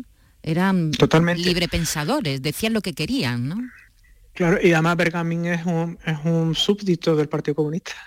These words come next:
Speaker 1: Ya.
Speaker 2: <laughs> Bergamín era un militante ortodoxo de lo que era el Partido Comunista Español, eh, stalinista.
Speaker 1: Ujú.
Speaker 2: Y, y Chávez Nogales es un socialista democrático, es un socialdemócrata.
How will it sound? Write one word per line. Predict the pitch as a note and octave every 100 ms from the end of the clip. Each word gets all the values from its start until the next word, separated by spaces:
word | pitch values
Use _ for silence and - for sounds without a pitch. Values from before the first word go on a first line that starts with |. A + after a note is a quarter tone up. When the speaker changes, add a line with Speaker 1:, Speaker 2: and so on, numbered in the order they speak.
| -
Speaker 1:
Ya. |
Speaker 2:
<laughs> | G3+ C#3 C3+ C3+ G3 E3
Bergamín | D#3+ D#3 D3 D3 D3 E3 F3+ F#3 F#3
era | E3+ E3 D#3+
un | D#3+ D#3+ D3+
militante | D#3 D#3 D3+ E3+ F3 F3+ F3 E3+ E3 D#3
ortodoxo | D#3+ - D3+ E3 F3 - F3+ F3
de | E3 D#3 D3+
lo | C#3+ C#3+
que | D3+
era | D3+ D3+
el |
Partido | D3+ D3+ D#3 D3+
Comunista | D#3 D3+ - D3+
Español, | - D3+ E3+ A3+ _ - - - -
eh, | D#3 D3 C#3+ C#3+ C#3
stalinista. | - C#3 C#3 E3+ - - _ _ -
Speaker 1:
Ujú. | - D#3+
Speaker 2:
Y, | D#3 D3+ D3 C#3+ C#3+ C#3+ - - -
y | D3+
Chávez | - D#3 D#3
Nogales | E3 D#3+ D#3+ E3+
es | E3
un | E3+
socialista | - F3 D#3+ D#3+ -
democrático, | D#3+ B2+ D3+ F3+ - - -
es |
un | D3
socialdemócrata. | D3 D#3+ D#3 C3+ C3+ E3 A#2 -